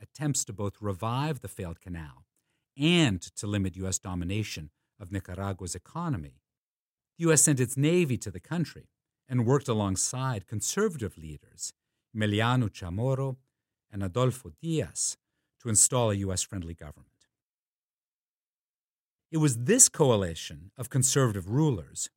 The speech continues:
who would go on to support the U S military occupation that lasted from nineteen twelve to nineteen thirty-three, and to rule the country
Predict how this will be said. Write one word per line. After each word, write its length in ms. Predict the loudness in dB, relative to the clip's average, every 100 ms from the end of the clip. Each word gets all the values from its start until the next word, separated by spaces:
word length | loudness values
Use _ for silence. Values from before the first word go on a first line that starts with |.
| _
who 100 | -6
would 120 | -4 -2
go 140 | 2
on 240 | 2 2
to 120 | 2 4
support 500 | 2 2 -4 -6 -4
the 80 |
U 160 | -2 0
S 140 | 0
military 440 | -2 -2 -2 -6 -8
occupation 760 | -8 -12 -12 -8 -8 -8 -18 -20 _ _ _
that 100 | -6
lasted 580 | -4 0 4 4 2 -8 _ _
from 160 | 0
nineteen 380 | 2 2 -2 -10
twelve 480 | -10 -6 -4 -6 -12 _ _ _
to 80 | -2
nineteen 400 | 0 0 -6 -14
thirty-three, 720 | -14 -18 -18 -10 -6 -6 -8 _ _ _ _ _ _ -8
and 120 | -2
to 80 | 0
rule 300 | 4 4 4
the 100 | 2
country 460 | -2 -4 -4 -10